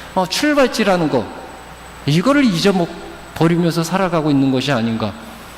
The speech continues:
여러분이 이 지상의 삶이 그냥 모든 것이 그냥 이것으로 끝난다고 하면은 이 신앙도 필요 없고 여러분들이 그냥 세속의 원리대로,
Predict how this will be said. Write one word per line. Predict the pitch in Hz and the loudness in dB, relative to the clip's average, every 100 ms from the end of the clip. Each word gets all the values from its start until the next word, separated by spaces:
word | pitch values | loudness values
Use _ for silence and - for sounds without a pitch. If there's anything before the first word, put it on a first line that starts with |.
| - - - 160 | -14 -12 -4 2
여러분이 | 196 190 202 208 | 4 4 4 2
이 | 208 | 0
지상의 | - 196 233 | 0 2 2
삶이 | 226 226 233 233 226 | 2 2 2 2 -2
그냥 | - 233 190 | -2 -2 0
모든 | 165 214 226 | 0 2 2
것이 | 214 196 | 2 0
그냥 | 208 214 208 | 0 0 0
이것으로 | 202 226 262 | 0 0 0
끝난다고 | 247 277 262 247 240 214 | -2 2 2 2 0 0
하면은 | 202 170 156 165 180 - - - - - - - | 0 2 2 2 0 -2 -10 -14 -16 -16 -6 -2
이 | |
신앙도 | 214 - 269 262 262 | 0 0 0 0 -2
필요 | - 269 240 | -2 0 2
없고 | - 147 | 2 2
여러분들이 | 196 220 226 214 | 2 2 0 0
그냥 | 202 196 | 0 0
세속의 | 180 247 247 220 220 | 0 -2 -2 0 0
원리대로, | 190 156 185 208 190 190 | 2 2 2 0 2 2